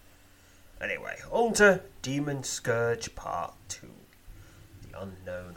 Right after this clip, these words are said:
Halls. The Howling Spirit's attack is swift and quickly overwhelms you. Hmm? We embark.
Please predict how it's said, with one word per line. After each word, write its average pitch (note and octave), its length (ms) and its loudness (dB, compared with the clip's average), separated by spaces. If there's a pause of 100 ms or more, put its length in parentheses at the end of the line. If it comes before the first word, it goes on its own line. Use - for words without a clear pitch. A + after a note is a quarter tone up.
Halls. - 680 -10 (1300)
The A#2+ 100 -2
Howling A#2+ 480 2
Spirit's - 480 -8
attack - 400 -6
is - 80 -14
swift - 600 -12 (560)
and A#2 140 -20
quickly G2 380 -6
overwhelms A#2 760 -6
you. - 100 -18 (320)
Hmm? A3+ 140 -6 (1160)
We F#3+ 120 -4
embark. - 500 -4